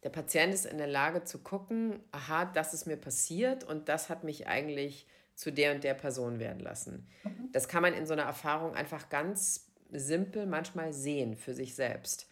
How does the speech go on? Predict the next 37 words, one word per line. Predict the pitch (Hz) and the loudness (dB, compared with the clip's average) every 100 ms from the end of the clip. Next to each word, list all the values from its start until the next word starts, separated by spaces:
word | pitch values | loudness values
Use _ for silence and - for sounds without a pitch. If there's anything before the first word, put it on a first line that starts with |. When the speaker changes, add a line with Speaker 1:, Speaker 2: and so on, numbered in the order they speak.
| - | -8
Speaker 2:
Mhm. | 208 196 240 - - | -8 -8 -12 -12 -2
Speaker 1:
Und | 151 147 - - _ - | 0 0 -4 -14 _ -16
dann | 135 139 135 156 208 | -6 2 4 4 0
eben | - 190 180 | 0 2 2
dieses, | 170 156 151 151 | 0 0 0 0
diese | - 147 | -2 0
Information | - 131 139 127 127 - 202 190 | 0 -2 -4 -4 -2 -2 0 0
nehmen | 117 113 143 220 - _ _ _ _ _ | 0 -2 -4 -6 -10 _ _ _ _ _
und | - 139 | -6 0
dann | 139 143 | 2 2
später | - 143 151 180 175 | 0 -4 0 2 2
nach | 135 143 - | 2 0 2
der, | 175 170 170 170 | 2 4 2 0
ähm, | - 143 | -2 -2
nach | 139 - | -2 -4
dem | - - | -4 -6
Ak-, | - - - - - | -8 -10 -14 -12 -8
actual | 135 - 139 123 | -8 -4 -4 -4
Trip | - - 180 - - | -2 0 0 0 -10
kann | 151 | -2
man | 143 143 | 0 0
sie | 143 | -2
mit | 143 135 | -6 -6
dem | 135 131 | -8 -6
Therapeuten | 143 131 - 135 139 | -4 -4 -2 -4 -4
behandeln. | 135 127 117 120 - - - - - - - - | -8 -6 -6 -8 -12 -20 -20 -20 -20 -20 -20 2
Bei | 151 147 143 147 | 6 8 6 2
normaler | 131 135 196 233 | 0 4 6 6
Therapie | - 139 127 - - | 4 -2 -4 -4 -2
ohne | 170 190 | 0 0
Psychedelika | 185 147 139 131 123 - | -2 -6 -4 -2 -2 -4
ist | 131 147 - | -6 -6 -4
es | 147 | -4
eigentlich | - 123 151 - | -4 -4 -4 -4
gar | 135 | -2
nicht | 131 - | -4 -4
möglich, | 147 131 131 143 190 | -2 -2 -2 -2 -4